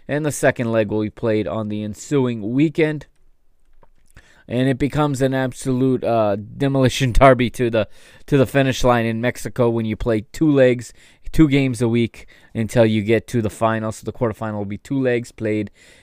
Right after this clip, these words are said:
midweek and weekend, and then the semifinals will be midweek of the following week, December second and third, with the second leg of the semifinals being played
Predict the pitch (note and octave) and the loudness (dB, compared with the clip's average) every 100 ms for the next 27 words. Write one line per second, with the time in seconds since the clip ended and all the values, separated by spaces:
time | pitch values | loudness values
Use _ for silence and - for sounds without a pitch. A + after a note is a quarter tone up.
0 | - B2+ D#3 D3 D3 C#3+ - - A#2+ A#2 | -4 2 4 6 4 2 -2 -4 -2 0
1 | C#3 D#3 E3 D3+ D3+ A#2 A2+ A2+ A2 G#2+ | 2 2 2 0 0 -2 -2 -2 -4 -6
2 | - D3+ C3+ A2+ A#2+ A2+ G#2+ F#2+ - G#2+ | -8 -6 -6 -2 -2 0 -2 -4 -4 -6
3 | G#2+ G#2+ A2 B2+ A#2+ B2 - G2+ G#2+ C#3+ | -4 -4 -2 0 0 -2 -4 -8 -2 2
4 | C#3+ C#3+ C#3+ C#3 C#3+ C3+ - _ _ _ | 4 4 2 0 -2 -2 -10 _ _ _
5 | - A2 - A2+ G#2+ - A#2+ A2+ A2 G2+ | -14 -10 -4 -2 -2 -2 -2 -2 -4 -4
6 | - D3 C#3+ B2+ C3 _ _ - _ A2 | 0 4 4 2 -4 _ _ -20 _ -2
7 | A2+ A2 A2 G#2+ A#2 G#2+ A2 - C#3+ C#3 | -2 0 -4 -6 -12 -8 -6 -2 -2 -2
8 | A#2+ A#2 A2+ G#2 G#2 A2 B2 G#2+ G#2 - | -2 0 0 -2 -8 -6 -6 -4 -6 -6
9 | G#2+ G#2+ G#2+ G2 A#2 G#2+ G2+ - A#2 A2+ | -6 -4 -6 -6 -6 -6 -8 -6 -2 0
10 | G#2+ G#2 | -2 -4